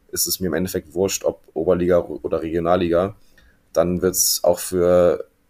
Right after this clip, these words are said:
eine Mannschaft mit der Qualität schwer, das umzusetzen. Und das merkt man jetzt auch schon in der Saison, wenn's da mal den Rückschlag, den, der,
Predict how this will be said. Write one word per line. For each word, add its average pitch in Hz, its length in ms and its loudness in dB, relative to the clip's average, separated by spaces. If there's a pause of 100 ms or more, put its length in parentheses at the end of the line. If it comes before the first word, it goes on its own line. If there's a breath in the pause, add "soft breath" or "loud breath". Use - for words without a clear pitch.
(260)
eine 87 160 0
Mannschaft 95 340 -2
mit 90 220 -4
der 90 160 6
Qualität 95 680 -2
schwer, 95 520 2
das 78 180 -4
umzusetzen. 76 680 -8 (600)
Und 87 100 -6
das 87 100 0
merkt 92 160 2
man 92 100 2
jetzt 95 160 4
auch 98 60 2
schon 98 140 -2
in 90 80 -2
der 87 100 0
Saison, 92 300 4
wenn's 87 180 0
da 90 100 0
mal 90 180 4
den 90 160 0
Rückschlag, 90 380 -4
den, 90 160 -4
der, 82 160 -2